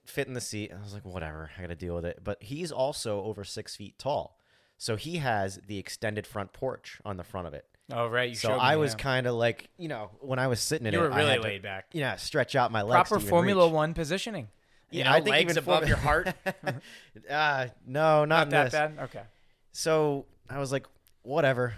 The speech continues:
Speaker 1: This is the way I'm gonna be able to go racing, so this is what I'm doing." So I brought the cart and my trailer to George's shop so that as soon as my motor came in that week,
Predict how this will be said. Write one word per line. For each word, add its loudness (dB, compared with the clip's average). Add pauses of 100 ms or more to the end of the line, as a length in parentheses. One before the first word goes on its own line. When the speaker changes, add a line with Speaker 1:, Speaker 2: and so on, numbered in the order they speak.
Speaker 1:
This -4
is -6
the -2
way 2
I'm 0
gonna -4
be -4
able -2
to -6
go -4
racing, -6
so -10
this -8
is -8
what -2
I'm -6
doing." -8
So -6
I 0
brought -2
the -10
cart 0
and -6
my -4
trailer -2 (540)
to -6
George's -4
shop -6 (540)
so -4
that 2
as -8
soon -8
as -6
my -2
motor -2
came -6
in -6
that -6
week, -12